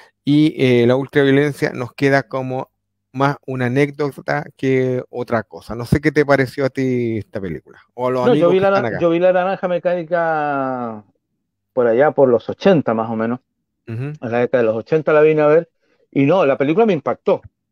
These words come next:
Speaker 2: En su momento me impactó, después la vol-, la volví a ver, Y claro, la, la película, uno después viendo Robocop o viendo El Cuervo, todas estas producciones, en ese sentido La Naranja Mecánica queda, digamos, como una película menor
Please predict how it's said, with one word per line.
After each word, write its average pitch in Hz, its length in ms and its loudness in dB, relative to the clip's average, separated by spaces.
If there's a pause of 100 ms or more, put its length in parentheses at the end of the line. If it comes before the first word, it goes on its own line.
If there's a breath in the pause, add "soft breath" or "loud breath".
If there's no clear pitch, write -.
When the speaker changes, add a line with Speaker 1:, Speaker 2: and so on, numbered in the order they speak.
(340)
Speaker 2:
En 110 100 -20
su 139 120 -6
momento 156 360 -2
me 180 80 0
impactó, 156 440 -2
después 156 240 0
la 151 80 0
vol-, 131 280 0
la 127 100 -2
volví 120 380 -2
a 170 80 2
ver, 175 260 2 (480)
Y 180 140 -4
claro, 233 300 2
la, 160 160 -2
la 170 120 0
película, 185 420 -4 (280)
uno 202 260 -2
después 185 280 -2
viendo 190 220 0
Robocop 165 680 2
o 156 80 4
viendo 151 240 -4
El 135 120 -4
Cuervo, 165 640 0 (140)
todas 165 140 0
estas - 140 -16
producciones, 185 500 -8 (680)
en 165 120 -6
ese 202 200 0
sentido 208 320 0
La 202 120 -2
Naranja 185 280 -6
Mecánica 180 500 -4
queda, 165 220 -2
digamos, 165 400 0
como 147 160 -6
una 151 160 -2
película 139 360 0
menor 127 380 0